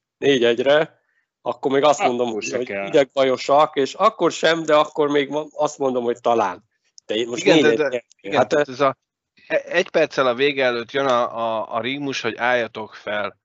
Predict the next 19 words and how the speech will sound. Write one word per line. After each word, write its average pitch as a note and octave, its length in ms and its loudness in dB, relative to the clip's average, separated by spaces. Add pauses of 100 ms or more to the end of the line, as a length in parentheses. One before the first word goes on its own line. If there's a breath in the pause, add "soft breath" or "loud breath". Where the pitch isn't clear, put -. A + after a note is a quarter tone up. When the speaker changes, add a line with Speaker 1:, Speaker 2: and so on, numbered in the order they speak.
Speaker 3:
álljatok G#2+ 560 -4
fel, F#2+ 240 -14
és - 160 -14
utána B2+ 560 -2 (320)
Popó A#2+ 340 -10
Újpest. A2 560 -10 (460 soft breath)
Tehát, - 180 -20
hogy - 240 -10 (2000 soft breath)
nem A3 160 2
Speaker 1:
Ezért A#2+ 160 2
Speaker 3:
kell A#2+ 100 4
az A#2+ 120 -4
egész, B2 180 -4
Speaker 1:
Hát A#2 100 -10
Speaker 3:
tehát C3+ 160 -4
az - 80 -2
egész F#3 160 6
Speaker 1:
felálltak. D3+ 300 4
Speaker 3:
csak C3 160 -2